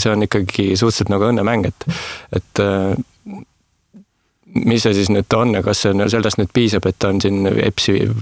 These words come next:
piitinud viimased, äh, neli kvartalit või tal on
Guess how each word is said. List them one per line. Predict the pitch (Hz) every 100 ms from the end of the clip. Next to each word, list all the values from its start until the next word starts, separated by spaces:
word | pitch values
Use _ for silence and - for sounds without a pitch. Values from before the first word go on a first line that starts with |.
| -
piitinud | 104 - 98 92
viimased, | 101 95 95 90 -
äh, | 95 95
neli | 98 98
kvartalit | 101 101 - 95 95 - -
või | 95 92 92 -
tal | 98 95
on | 92